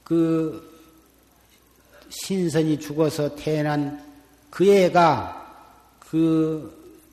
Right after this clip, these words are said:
사람들의 눈에, 에, 띄어가지고, 어,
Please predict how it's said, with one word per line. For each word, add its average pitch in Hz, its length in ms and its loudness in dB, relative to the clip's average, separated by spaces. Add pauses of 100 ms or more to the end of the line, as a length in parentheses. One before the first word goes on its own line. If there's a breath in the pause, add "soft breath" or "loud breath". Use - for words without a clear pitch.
(680)
사람들의 143 880 -2 (180)
눈에, 143 680 0 (180)
에, 87 540 -14 (460)
띄어가지고, 147 920 -2 (640 loud breath)
어, 85 800 -14